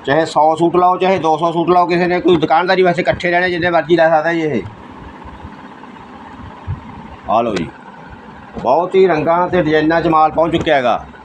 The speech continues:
ਭਰਾਵਾਂ ਦੀ ਹੱਟੀ ਦੇ ਉੱਤੇ ਭਾਰੀ ਸੇਲ ਮੇਲਾ ਚੱਲ ਰਿਹਾ ਹੈਗਾ। ਭਾਰੀ ਸੇਲ ਮੇਲੇ ਦੇ ਉੱਤੇ ਸਿਰਫ ਤਿੰਨ ਸੌ ਦਾ ਸੂਟ ਕਰਤਾ ਜੀ ਇਹ।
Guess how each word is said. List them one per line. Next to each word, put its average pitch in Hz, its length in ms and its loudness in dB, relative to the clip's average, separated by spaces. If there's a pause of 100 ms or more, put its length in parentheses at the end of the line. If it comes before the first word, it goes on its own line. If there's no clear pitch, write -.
(120)
ਭਰਾਵਾਂ 180 360 2
ਦੀ 185 100 -2
ਹੱਟੀ 196 220 2
ਦੇ 202 60 0
ਉੱਤੇ 190 440 0
ਭਾਰੀ 180 320 0
ਸੇਲ 180 180 2
ਮੇਲਾ 180 180 4
ਚੱਲ 170 180 0
ਰਿਹਾ 180 100 4
ਹੈਗਾ। 156 320 2 (1160)
ਭਾਰੀ 180 340 4
ਸੇਲ 185 240 2
ਮੇਲੇ 180 240 2
ਦੇ 180 80 -2
ਉੱਤੇ 180 440 2 (2750)
ਸਿਰਫ 214 280 -2
ਤਿੰਨ 185 260 0
ਸੌ 185 120 0
ਦਾ 190 100 2
ਸੂਟ 180 180 -4
ਕਰਤਾ 185 280 0
ਜੀ 190 100 2
ਇਹ। 160 240 0